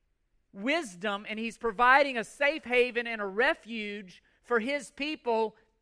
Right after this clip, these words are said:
amongst his people, in the midst of a wicked and perverse generation. And at the same time, again, he's, again, we go back to this, at the same time, he's, he's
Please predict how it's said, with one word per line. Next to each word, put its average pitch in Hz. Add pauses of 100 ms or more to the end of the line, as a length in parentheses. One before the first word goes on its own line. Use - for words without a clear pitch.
(120)
amongst 240
his 233
people, 226 (140)
in 269
the 247
midst 262
of 233
a 214
wicked 247
and 226
perverse 226
generation. 233 (1160)
And 302
at 277
the 240
same 277
time, 233 (160)
again, 247
he's, 226 (120)
again, 262
we 240
go 233
back 269
to 233
this, 214
at 220
the 214
same 302
time, 277
he's, 220 (180)
he's 254